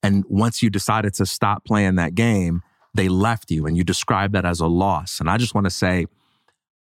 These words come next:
first, it's not a loss when the wrong people move out of your life.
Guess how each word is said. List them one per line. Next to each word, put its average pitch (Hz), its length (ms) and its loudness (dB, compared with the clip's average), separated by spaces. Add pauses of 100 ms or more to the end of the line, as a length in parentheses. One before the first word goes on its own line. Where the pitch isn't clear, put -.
first, - 520 -2
it's - 180 -2
not 117 180 0
a 131 40 2
loss 113 600 -2
when 101 140 2
the 85 100 2
wrong 95 300 2
people 98 260 0
move 95 200 2
out 98 140 0
of 98 80 0
your 90 160 2
life. 98 380 -2